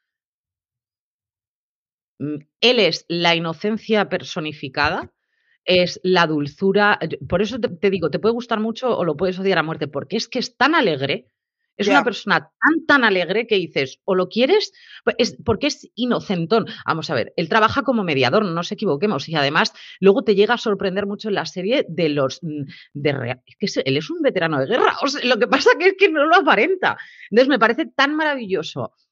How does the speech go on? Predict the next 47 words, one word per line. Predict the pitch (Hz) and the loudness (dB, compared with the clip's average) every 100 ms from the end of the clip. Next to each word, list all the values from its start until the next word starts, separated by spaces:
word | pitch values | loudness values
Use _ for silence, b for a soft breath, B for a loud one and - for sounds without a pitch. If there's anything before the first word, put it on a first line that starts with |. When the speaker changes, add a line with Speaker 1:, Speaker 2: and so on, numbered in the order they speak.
| _ _ | _ _
Speaker 1:
eh, | 190 190 | -4 -4
cómo | - 240 294 | -2 2 4
le | 262 | 4
han | 247 233 | 2 0
querido | 233 220 208 | -2 0 0
dar | 190 214 | 0 2
la | 208 156 | 2 2
vuelta | 190 240 247 135 | 4 2 0 -2
y | 165 160 | -4 -4
cómo | 202 | -2
lo | 214 | 0
han | 196 | -2
hecho | 202 - 196 | -4 -8 -4
de | 156 | -2
bien, | 165 190 - B B | 0 -4 -4 B B
en | 180 | -2
el | |
hecho | 208 220 | 0 0
de | 226 | -2
que | 196 - B 196 | 0 -4 B -2
los | 202 202 196 | 0 0 -2
que | - | -4
se | - 180 | -4 0
ven | 214 247 | -2 -2
totalmente | 220 156 233 254 240 262 254 220 | -4 0 2 2 -2 -2 0 2
alejados | 190 165 - 226 214 196 | 2 0 0 0 0 -2
y | |
totalmente | - 202 220 240 233 | -4 -2 0 0 -2
fuera | 196 - 226 226 | -4 0 2 4
de | 202 | 2
lugar, | 170 147 196 - B B | 2 2 2 0 B B
en | 175 190 | -4 -4
este | 196 202 | -4 -2
caso | 208 202 131 - | -2 -2 -6 -8
sea, | - 196 175 - 160 | -4 0 0 0 -4
eh, | 165 - | -6 -4
sean | 190 175 | -2 0
ellos, | 180 196 196 | 0 -2 -2
esta | 147 160 180 | -4 -4 -6
familia | 180 175 160 | -6 -2 0
blanca, | 185 220 | 0 -2
son | 202 151 B B B | -6 -8 B B B
Beth | 160 196 170 | 2 2 4
Behrs | 202 214 202 | 4 4 2
con, | 214 202 196 190 185 143 | 2 2 2 -2 -4 -4
con | 202 190 185 180 180 | -4 -2 -2 -4 2
Max | 208 311 - | 4 4 0